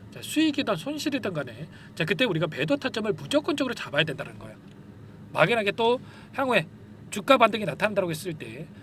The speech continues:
이 반등하는 움직임에서 계속해서 올라가겠지. 또 어떤 채널들에서는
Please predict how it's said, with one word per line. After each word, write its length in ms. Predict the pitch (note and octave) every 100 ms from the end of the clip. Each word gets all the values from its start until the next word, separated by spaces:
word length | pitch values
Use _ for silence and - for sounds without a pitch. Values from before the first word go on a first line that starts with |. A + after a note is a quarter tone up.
| -
이 120 | F#3+
반등하는 440 | - D#3 G#3+ B3+ A#3
움직임에서 380 | G3 F3+ E3+ G3+
계속해서 480 | D3+ D#3 C#4 C4
올라가겠지. 680 | - C#3 C4 B3 D3+ - G#3 - - - - - - - -
또 340 | D#4+ E4+ D#4 - -
어떤 440 | F3+ - D#4+ D#4
채널들에서는 920 | - D#4 D4+ C#4+ A3+ G3 F#3 A#3 C4+